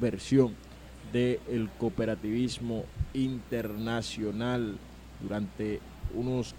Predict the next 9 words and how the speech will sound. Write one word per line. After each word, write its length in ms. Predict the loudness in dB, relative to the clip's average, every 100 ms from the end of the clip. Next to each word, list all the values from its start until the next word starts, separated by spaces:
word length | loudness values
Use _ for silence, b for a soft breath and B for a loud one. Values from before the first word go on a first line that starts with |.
| 0
tres 320 | 6 6 4 4
días, 640 | 6 6 2 0 -6 -10 -14 -10 2
eh, 600 | 6 8 10 8 6 0 -2 -4 -6 -10 -10 -16 -16 -16 -16 -14 -2
cientos 500 | 12 12 12 12 10
de 80 | 10
cooperativistas, 680 | 8 6 4 6 6 8 4
aproximadamente 800 | 4 0 4 6 6 6 4 4
seiscientas 720 | 4 4 6 8 8 8 2
personas, 640 | 4 6 8 8 6 -2